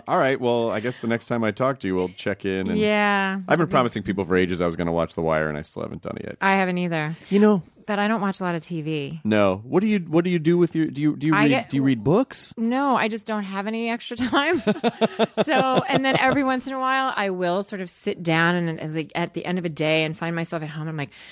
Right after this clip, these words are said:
Speaker 2: <sighs> "Ah," and I sit down and I sit on the couch and I pull out the remote control and I turn on the T V and I don't know what to do. I'm so lost. I'm like,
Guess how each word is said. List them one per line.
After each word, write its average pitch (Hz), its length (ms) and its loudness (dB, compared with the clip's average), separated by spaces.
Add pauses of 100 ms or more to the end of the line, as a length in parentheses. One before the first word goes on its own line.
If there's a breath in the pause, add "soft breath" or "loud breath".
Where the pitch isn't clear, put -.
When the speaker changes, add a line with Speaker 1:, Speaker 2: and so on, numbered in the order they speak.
Speaker 2:
<sighs> - 340 -20
"Ah," 175 420 6
and 131 80 -8
I 135 40 -4
sit - 240 0
down 151 260 2
and 147 120 -2
I 131 80 -4
sit - 220 -2
on 156 80 2
the 147 80 -4
couch 147 340 -2
and 143 100 -6
I - 140 -6 (400)
pull 160 180 0
out 151 140 0
the 156 80 -8
remote 156 180 -4
control 156 360 -2
and 151 80 0
I 151 60 0
turn 160 200 -2
on 160 80 2
the 156 40 2
T 156 140 -2
V 156 300 2
and 170 140 2
I 165 100 2
don't 156 260 0
know 165 140 0
what 160 140 0
to - 100 -4
do. 170 560 2
I'm 175 220 0
so 185 260 0
lost. 165 480 2
I'm 165 100 -2
like, 156 240 -2